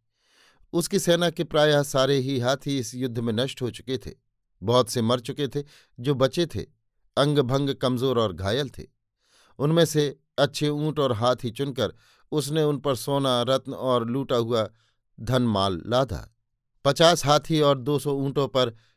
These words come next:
ये सब संपदा लादी गई। सबके बीच एक गजराज पर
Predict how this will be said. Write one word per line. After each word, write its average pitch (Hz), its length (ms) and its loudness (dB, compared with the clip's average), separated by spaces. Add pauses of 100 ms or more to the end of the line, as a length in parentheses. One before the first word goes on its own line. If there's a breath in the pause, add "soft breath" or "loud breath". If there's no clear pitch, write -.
(100)
ये 139 180 4
सब 131 200 0
संपदा 117 460 0
लादी 120 300 -2
गई। 85 200 -12 (600)
सबके 135 380 -2
बीच 131 320 0
एक 120 160 0
गजराज 117 500 2
पर 113 260 -2